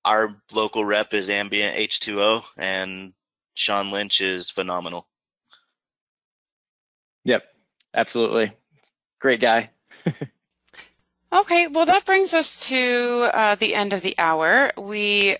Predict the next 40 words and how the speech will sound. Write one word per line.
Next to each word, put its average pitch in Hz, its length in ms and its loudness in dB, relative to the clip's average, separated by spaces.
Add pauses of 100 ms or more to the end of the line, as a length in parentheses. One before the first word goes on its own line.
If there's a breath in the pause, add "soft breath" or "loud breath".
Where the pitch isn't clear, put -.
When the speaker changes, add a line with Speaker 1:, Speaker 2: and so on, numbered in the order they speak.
Speaker 3:
again, 185 380 -2
will 196 80 -6
follow 190 320 2
up 190 120 0
on 196 80 0
any 185 160 -2
questions 175 460 -2
we 175 80 -6
didn't 175 240 -4
get 165 220 -2
to - 120 -4
today. 262 400 0 (480 loud breath)
I 285 120 4
did 302 160 2
wanna 359 180 0
quickly 262 380 -4
mention, 220 420 0
I'm 233 100 0
gonna 247 160 -4
put 262 220 -4
a 214 60 2
link 190 240 -8
here 208 180 -4
in 202 100 -2
the 196 80 -6
chat. 170 520 0 (360 loud breath)
Uh, 196 240 4
we 233 120 -4
did 262 180 0
a 262 80 -2
webinar 202 480 -2
earlier 185 320 0
this 208 300 0
year 208 340 0 (400 soft breath)
on 175 400 2
ensuring 175 640 0
ri-, 170 220 0 (120)
reliable 170 760 0 (200)
data, 180 460 0 (480)
um, 165 540 -8